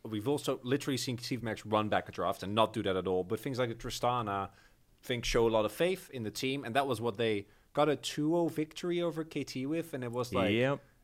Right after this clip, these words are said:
Speaker 1: extremely one-sided, which of course is peak K T, but also credit to Guangdong. Like, they just looked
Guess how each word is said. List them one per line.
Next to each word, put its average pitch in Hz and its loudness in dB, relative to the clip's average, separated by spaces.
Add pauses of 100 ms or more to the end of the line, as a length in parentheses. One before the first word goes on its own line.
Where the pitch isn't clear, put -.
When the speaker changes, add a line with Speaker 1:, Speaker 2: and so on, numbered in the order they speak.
Speaker 1:
extremely 139 0
one-sided, 131 2
which 120 -2
of 127 -4
course 156 0
is 123 -6
peak 127 -4
K 113 2
T, 123 -2
but 110 0
also 113 -2
credit 123 0
to 104 -4
Guangdong. 101 0
Like, 95 -4
they 117 -2
just 127 -4
looked 131 -4